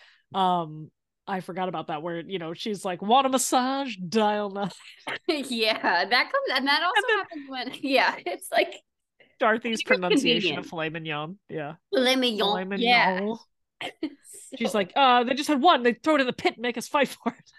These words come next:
Speaker 2: Yeah. <laughs>
Speaker 1: That scene is great. It does actually lighten up the, like, trauma, I guess, of, of Shady Pines, but I'm sort of thinking of, uh, the, the series as a whole and the totality of it.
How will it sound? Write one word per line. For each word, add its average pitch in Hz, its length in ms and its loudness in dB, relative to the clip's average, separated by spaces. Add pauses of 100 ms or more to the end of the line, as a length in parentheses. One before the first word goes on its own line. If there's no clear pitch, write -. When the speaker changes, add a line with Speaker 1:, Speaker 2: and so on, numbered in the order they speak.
(120)
Speaker 2:
Yeah. - 140 -2 (920)
<laughs> 302 60 -12 (1300)
Speaker 1:
That 320 220 0
scene 294 240 -6
is 240 160 -4
great. 165 400 -4
It 214 80 -4
does 277 220 4
actually 214 380 0
lighten 175 380 -6
up 165 200 -14
the, 156 80 -12
like, 131 200 -10 (140)
trauma, 151 400 -8
I 131 140 -10
guess, - 340 -12
of, 151 180 -12
of 160 300 -10 (100)
Shady 156 360 -8
Pines, 143 420 -12
but 160 100 -8
I'm 160 120 -10
sort 151 200 -10
of 147 60 -14
thinking 160 340 -14
of, 156 220 -10
uh, 165 320 -6
the, 175 100 -14 (220)
the 160 280 -6 (180)
series 220 580 -2
as 160 140 -4
a 151 40 -10
whole 156 520 -6
and 160 80 -14
the 156 40 -12
totality 156 540 -8
of 151 120 -10
it. - 100 -14